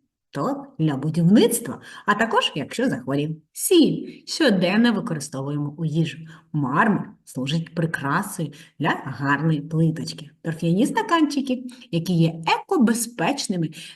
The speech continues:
для, е, розсади, а також глина є чарівний глиняний посуд,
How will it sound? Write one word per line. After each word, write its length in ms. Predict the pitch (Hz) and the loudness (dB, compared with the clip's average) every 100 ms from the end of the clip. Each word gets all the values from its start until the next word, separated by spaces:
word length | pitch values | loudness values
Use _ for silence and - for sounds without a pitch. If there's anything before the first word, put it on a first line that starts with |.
| - | -8
для, 440 | 147 185 339 - - | 0 0 0 -6 -4
е, 380 | 170 156 147 143 170 175 | -2 0 -2 -4 -4 -2
розсади, 560 | 196 202 185 147 135 - - | 0 0 0 -2 -4 -12 -12
а 80 | 165 | -8
також 400 | 156 143 226 - - - | -6 -2 -2 -2 -6 -2
глина 460 | 170 214 202 180 - - 156 | 4 4 4 0 -6 -8 -4
є 160 | 143 | -4
чарівний 720 | - - 127 151 285 285 285 156 | -6 -10 -4 4 6 6 2 -4
глиняний 440 | 143 151 156 156 | -2 0 0 0
посуд, 480 | - 170 156 160 | -2 -4 -4 -10